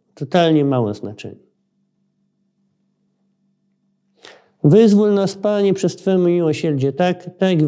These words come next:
powinien wołać Kościół. Wyzwól nas od wrogów naszych, czyli od tego gniewu,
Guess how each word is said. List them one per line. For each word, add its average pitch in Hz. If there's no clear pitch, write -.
powinien 175
wołać 151
Kościół. 127
Wyzwól 165
nas 160
od 143
wrogów 170
naszych, 139
czyli 170
od 160
tego 156
gniewu, 156